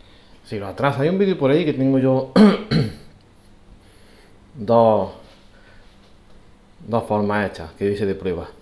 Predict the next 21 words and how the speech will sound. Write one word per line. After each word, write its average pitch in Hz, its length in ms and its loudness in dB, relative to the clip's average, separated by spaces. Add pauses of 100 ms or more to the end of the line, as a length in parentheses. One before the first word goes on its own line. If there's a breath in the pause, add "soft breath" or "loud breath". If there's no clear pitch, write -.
(800 soft breath)
Atrasé 98 380 -6
el 110 80 0
punto 120 440 0
a - 20 -2
ver 107 140 -4
cómo 113 260 -2
iba 117 320 -4
y 104 140 -4
lo 101 80 -2
puse 104 200 -6
adelantado. 98 480 -4
<laughs> - 880 -20
A - 40 -8
ver 110 80 -4
si 110 80 -10
lo 110 120 -4
encuentro 101 380 -6
y - 20 -8
te 101 80 -6
lo 98 100 -2
mando 90 260 -10